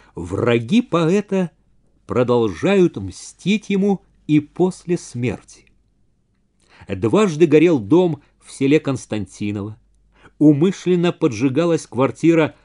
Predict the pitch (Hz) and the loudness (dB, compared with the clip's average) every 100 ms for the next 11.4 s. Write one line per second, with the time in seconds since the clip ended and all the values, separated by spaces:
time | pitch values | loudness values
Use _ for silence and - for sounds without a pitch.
0 | _ _ - - 165 - 151 147 131 120 | _ _ -12 0 0 2 -2 0 0 -2
1 | - - 170 160 - _ _ - 127 131 | -2 2 4 2 0 _ _ -6 -4 -2
2 | 147 143 - 127 123 101 - 117 110 117 | -2 -4 -4 -2 -2 -4 -2 2 2 0
3 | 123 - 143 139 _ - - 92 107 135 | -4 -4 -4 -4 _ -16 -10 -4 0 0
4 | 127 131 143 120 135 120 139 - 131 139 | -2 -2 -2 0 -2 -2 -4 -6 -6 -4
5 | 127 87 113 139 131 139 - 135 139 135 | -4 -2 -2 -2 -2 -4 -6 -6 -4 -6
6 | 139 _ _ _ _ _ - 135 - - | -12 _ _ _ _ _ -2 -2 -2 2
7 | 180 - _ _ _ _ - 147 147 135 | 2 0 _ _ _ _ -4 -2 0 -4
8 | - - 143 139 202 175 165 143 117 90 | -2 0 2 2 2 2 0 0 -2 2
9 | 139 202 180 - _ _ - - 123 151 | 2 2 -2 -10 _ _ -20 -4 0 2
10 | 147 156 190 190 175 147 - 180 180 165 | 4 4 2 0 0 -2 0 0 0 -2
11 | 160 143 107 | 2 2 2